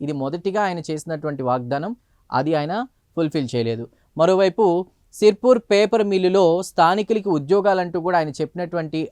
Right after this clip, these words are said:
ఆ పని కూడా జరగలేదు. అక్కడ ఉన్నటువంటి ఎవరికి కూడా ఉద్యోగాలు రాలేదు. దీని గురించి అక్కడ ఉన్నటువంటి ప్రజలు ఆయన్ని క్వశ్చన్ చేస్తున్నారు. So ఇదంతా ఇలా ఉంటే పెండింగ్లో ఉన్నటువంటి ప్రాజెక్టు పనులు ప్రారంభించాల్సి ఉంది. ప్రాజెక్టు పనులు ఏవి ప్రా-, ప్రారంభించలేదు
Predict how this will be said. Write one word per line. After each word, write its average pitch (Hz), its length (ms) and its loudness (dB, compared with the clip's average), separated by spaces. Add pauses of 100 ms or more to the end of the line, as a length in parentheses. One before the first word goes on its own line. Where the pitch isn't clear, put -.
(120)
ఆ 147 200 6
పని 180 220 -2
కూడా 160 180 0
జరగలేదు. 120 560 -4
అక్కడ 135 180 -2
ఉన్నటువంటి 170 400 -6
ఎవరికి 143 320 -6
కూడా 165 180 -2
ఉద్యోగాలు 139 480 0
రాలేదు. 120 460 -2 (320)
దీని 190 260 0
గురించి 190 420 -2
అక్కడ 160 220 0
ఉన్నటువంటి 165 340 -6
ప్రజలు 143 300 -4
ఆయన్ని 143 160 -2
క్వశ్చన్ 131 360 -6
చేస్తున్నారు. 123 540 -4 (260)
So 233 80 4
ఇదంతా 240 400 4
ఇలా 202 160 8
ఉంటే 143 420 0 (400)
పెండింగ్లో 254 500 4
ఉన్నటువంటి 214 460 2
ప్రాజెక్టు 180 500 -2
పనులు 180 240 -2
ప్రారంభించాల్సి 156 800 0
ఉంది. 120 200 -8 (480)
ప్రాజెక్టు 151 340 0
పనులు 151 220 -4
ఏవి 156 140 -2
ప్రా-, 127 460 0
ప్రారంభించలేదు 131 840 -2